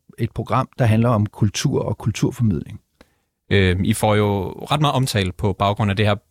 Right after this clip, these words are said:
Speaker 2: Betyder det også noget i ansættelsen af, af de her værter?
Speaker 1: Nej, det gør det ikke. Vi, vi spekulerer ikke i den omtale. Altså, vi har eksisteret i snart tredive år,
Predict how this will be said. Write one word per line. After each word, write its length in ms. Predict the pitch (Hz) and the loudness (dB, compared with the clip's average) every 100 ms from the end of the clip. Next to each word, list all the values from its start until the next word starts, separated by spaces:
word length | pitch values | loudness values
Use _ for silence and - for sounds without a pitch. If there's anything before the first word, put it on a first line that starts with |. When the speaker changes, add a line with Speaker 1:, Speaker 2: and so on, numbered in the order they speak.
| - | -10
Speaker 2:
Betyder 280 | - 185 156 | -2 2 2
det 80 | |
også 180 | 123 120 | 2 0
noget 220 | 123 120 135 | 2 2 2
i 120 | 107 | 0
ansættelsen 580 | 113 123 110 98 101 - | 0 0 -2 -2 -4 -4
af, 220 | 98 101 | -2 -2
af 80 | 101 | 0
de 140 | 107 | 2
her 140 | 104 | 2
værter? 260 | 98 98 110 - _ _ _ _ _ _ - | 2 2 0 -6 _ _ _ _ _ _ -4
Speaker 1:
Nej, 120 | - - - _ - | -4 -4 -10 _ -8
det 80 | - | 0
gør 140 | 92 | 2
det 80 | 90 | 4
ikke. 180 | 90 98 | 2 2
Vi, 120 | 104 | 2
vi 80 | 107 | 2
spekulerer 560 | 101 - 104 107 120 107 | 0 2 2 2 2 2
ikke 180 | 101 | 0
i 40 | 110 | 2
den 180 | 117 87 | 0 2
omtale. 540 | 101 - 117 104 - | 0 2 2 2 2
Altså, 200 | 104 120 | 2 2
vi 160 | 104 107 | 4 4
har 140 | 107 | 4
eksisteret 520 | 107 - - 131 117 | 0 -4 -2 2 2
i 40 | 120 | 0
snart 280 | 127 107 | 0 -2
tredive 420 | - - 104 110 123 | -2 -2 2 2 2
år, 320 | 104 - | 2 0